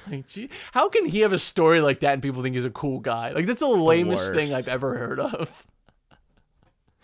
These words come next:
Speaker 2: The
Speaker 1: Whatever.
Speaker 2: best thing to come from Derek Jeter's career is when he retired and you get the GIF of the kid tipping the cap.
Speaker 1: Yeah, that's it. That was his cultural contribution. Thanks, Derek Jeter.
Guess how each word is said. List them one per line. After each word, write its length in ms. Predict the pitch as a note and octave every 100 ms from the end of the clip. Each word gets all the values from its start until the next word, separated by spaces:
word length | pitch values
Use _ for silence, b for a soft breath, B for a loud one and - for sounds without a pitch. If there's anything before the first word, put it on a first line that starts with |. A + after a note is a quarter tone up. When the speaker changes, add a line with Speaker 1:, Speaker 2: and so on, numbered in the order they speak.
| B B B -
Speaker 2:
The 60 | -
Speaker 1:
Whatever. 200 | D#3 D3+
Speaker 2:
best 240 | D#3+ F#3
thing 160 | G3 F#3
to 60 |
come 220 | D#3 D3 C#3+
from 200 | B2 A#2
Derek 300 | A#2 B2 A#2+
Jeter's 260 | A#2+ A#2 -
career 340 | G2+ G2+ A2
is 80 | G#2
when 100 | G2+
he 60 | F#2+
retired 520 | F#2+ - G2+ G#2+ A2
and 120 | G2+
you 60 | G2
get 140 | G#2+
the 60 | G2
GIF 340 | A2 G#2+ -
of 40 |
the 80 | -
kid 300 | - B2 G#2 _ _ _ _
tipping 260 | C3 A2
the 60 | G#2
cap. 340 | - F2+ F#2+
Speaker 1:
Yeah, 220 | G#2 F2+ F2 _ _ -
that's 260 | F#2+ -
it. 180 | D#2+ C2+ _ _ _
That 160 | C3 D3+
was 180 | D3 D#3
his 180 | C#3
cultural 460 | - C#3+ A#2+ - A#2
contribution. 720 | A2+ G#2+ A2 G2 F#2 - E2 _ _ _ -
Thanks, 340 | C3 B2 A2+
Derek 320 | - G2 D#2+ -
Jeter. 380 | G#2 F#2 F2+